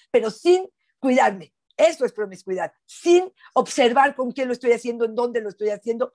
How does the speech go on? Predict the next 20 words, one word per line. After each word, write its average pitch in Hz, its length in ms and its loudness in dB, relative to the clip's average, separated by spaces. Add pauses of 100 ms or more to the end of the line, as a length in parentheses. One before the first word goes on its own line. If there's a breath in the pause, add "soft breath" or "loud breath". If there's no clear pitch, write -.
(160 soft breath)
y 233 80 -2
si 214 100 -2
me 220 60 2
estoy 220 220 -2
cuidando. 185 460 -2 (320 loud breath)
Em, 240 380 0
en 269 200 -4
esta 294 220 -4
parte 294 240 -2
agresiva, 262 600 -2 (160)
agresiva 220 480 -4
con 311 180 0
mi 311 100 -8
cuerpo 233 420 -6 (180 soft breath)
de 214 160 -2
varias 240 360 0
formas. 175 640 -12
Una 339 320 2
es, 202 260 -6 (520 soft breath)
engordo, 320 720 0